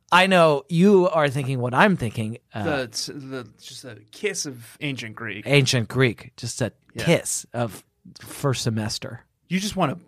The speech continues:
Speaker 2: you just wanna
Speaker 1: Just a
Speaker 2: touch it to the grill, you know?
Speaker 1: Yeah, yeah.
Speaker 2: Just psh, psh.
Speaker 1: Yeah.
Speaker 2: That's all you want.
Speaker 1: Just a little grill mark on there.
Speaker 2: Mm-hmm.
Speaker 1: And you, uh, you're seeing it. Are you seeing it?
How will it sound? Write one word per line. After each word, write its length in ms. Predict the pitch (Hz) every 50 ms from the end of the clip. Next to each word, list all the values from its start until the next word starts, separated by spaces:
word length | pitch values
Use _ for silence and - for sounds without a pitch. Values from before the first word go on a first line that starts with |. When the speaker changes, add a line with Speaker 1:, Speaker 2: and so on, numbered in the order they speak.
| - - -
Speaker 2:
you 140 | 143 156 185
just 120 | 190 175 190
wanna 220 | 170 139 123 110 113 -
Speaker 1:
Just 220 | - 160 160 - -
a 80 | 135
Speaker 2:
touch 280 | 107 - - 233 - -
it 120 | 170 127
to 80 | - 151
the 100 | 135 135
grill, 420 | 110 - 120 107 - - - _ - - - _
you 120 | - 123 127
know? 80 | 131
Speaker 1:
Yeah, 160 | 135 127 101 - _ -
yeah. 160 | 139 143 123 95
Speaker 2:
Just 140 | - - _ _ _ _ _ -
psh, 260 | - - - - _ _ _ -
psh. 400 | - - - - - - - _ _ -
Speaker 1:
Yeah. 180 | 139 127 101 - _ _ _ _ _ _
Speaker 2:
That's 140 | - 120 -
all 120 | 160 156 156
you 140 | 147 139
want. 220 | 117 95 104 95 110
Speaker 1:
Just 120 | 113 120
a 40 | 135
little 140 | 131 131 123
grill 240 | 110 113 120 113 107
mark 280 | 104 92 90 - - 87
on 140 | 80 78
there. 180 | 71 50 50 - _ _ _ _ _ _ _ _ -
Speaker 2:
Mm-hmm. 260 | 131 127 123 117 107 107 - _ _ _ _ _ _
Speaker 1:
And 160 | - 107 107
you, 200 | 104 104 104 101 - -
uh, 40 | 110 _ _ _ _ _ _ _
you're 120 | - 107 98
seeing 360 | - - 117 107 101 90 80
it. 80 | 67 _ -
Are 100 | 110 107
you 80 | 98 98
seeing 340 | - - 107 101 101 101 107
it? 160 | 120 135 -